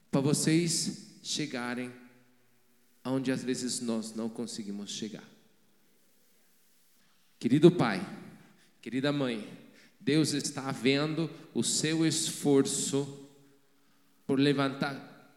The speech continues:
o mais alto. Só que às vezes a gente não sabe, né? Porque a gente,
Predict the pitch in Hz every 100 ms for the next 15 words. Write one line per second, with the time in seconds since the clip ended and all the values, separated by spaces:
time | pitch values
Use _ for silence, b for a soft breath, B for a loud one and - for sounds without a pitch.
0 | _ _ - - - 123 131 - - 104
1 | 90 90 - - - - - - _ b
2 | b b 180 175 180 175 170 175 180 175
3 | 180 185 - 147 143 143 143 - - -
4 | - _ _ b b b 131 127 135 143
5 | 151